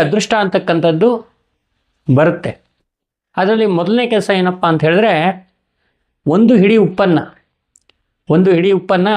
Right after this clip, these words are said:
ಎಡಗೈಲಿ ಇಟ್ಕೊಂಡು ಶಿವನ ಮಹಾಮಂತ್ರ ಓಂ ನಮಃ ಶಿವಾಯ ಶಿವಪಂಚಾಕ್ಷರಿ ಮಹಾಮಂತ್ರವನ್ನ ಸಾವಿರದ ಎಂಟು ಸರಿ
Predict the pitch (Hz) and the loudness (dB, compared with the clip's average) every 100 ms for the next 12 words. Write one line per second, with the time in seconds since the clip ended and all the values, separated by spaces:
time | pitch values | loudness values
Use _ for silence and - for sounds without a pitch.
0 | 165 180 185 - _ _ _ - 139 165 | -2 -4 -8 -18 _ _ _ -8 -4 -2
1 | 202 233 220 196 - 214 220 175 165 185 | 0 2 2 -2 -2 0 0 0 -2 -4
2 | - _ _ _ _ _ _ _ - - | -10 _ _ _ _ _ _ _ -10 -2
3 | 196 240 247 233 170 156 196 190 180 156 | 2 4 2 0 0 0 -2 0 -2 -4
4 | 123 - _ _ _ _ _ _ _ _ | -8 -14 _ _ _ _ _ _ _ _
5 | _ _ _ _ 139 180 202 196 185 185 | _ _ _ _ -2 0 0 -2 -4 -4
6 | 165 156 156 151 139 156 180 170 151 147 | -2 0 0 -2 -2 -2 0 0 0 -2
7 | - 123 120 _ _ _ _ _ - 127 | -2 -4 -4 _ _ _ _ _ -2 0
8 | 135 165 160 151 151 143 170 214 - _ | 2 0 -2 0 0 0 0 -2 -6 _
9 | _ _ _ _ _ - 147 170 233 220 | _ _ _ _ _ -8 -2 0 0 0
10 | 202 196 190 196 160 | 0 0 0 0 0